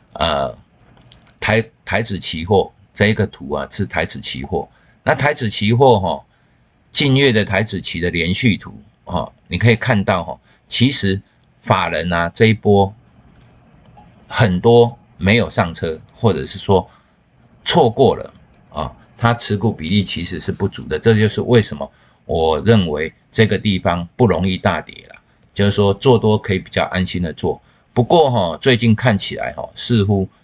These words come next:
又有一点不大一样，就是说高档震荡，哦，也会有，但是呢，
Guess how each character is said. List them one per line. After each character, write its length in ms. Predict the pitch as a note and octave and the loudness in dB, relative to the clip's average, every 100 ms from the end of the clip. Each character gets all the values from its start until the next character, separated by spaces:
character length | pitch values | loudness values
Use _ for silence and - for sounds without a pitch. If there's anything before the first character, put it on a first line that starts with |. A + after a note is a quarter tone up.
| - | -2
又 180 | G#2 | 0
有 160 | F2+ D#2+ | 0 0
一 40 | G2 | -2
点 180 | D#2 | -4
不 100 | D2 | -6
大 220 | D2 F2+ D#2+ | -4 -2 -4
一 160 | C#2+ | -6
样， 220 | D#2+ D#2+ - _ _ | -6 -6 -8 _ _
就 80 | - | 0
是 120 | G#2+ | 2
说 240 | G#2+ A#2+ A2 | 4 4 4
高 240 | C3 C3+ | 4 2
档 180 | G#2 F2 | 0 -2
震 220 | B2 G2+ | 0 2
荡， 240 | A2 F2 - _ _ _ _ - | 2 -2 -10 _ _ _ _ -12
哦， 240 | F#2+ E2 - _ _ _ | -4 -2 -4 _ _ _
也 160 | F2 F2 | -2 0
会 260 | A#2+ A#2 | 4 4
有， 280 | D2+ G#1+ G#1 - _ - | 2 -2 -8 -16 _ -2
但 180 | A2+ G#2+ | 2 2
是 160 | A#2+ | 4
呢， 320 | G#2+ F2+ E2+ | 2 2 0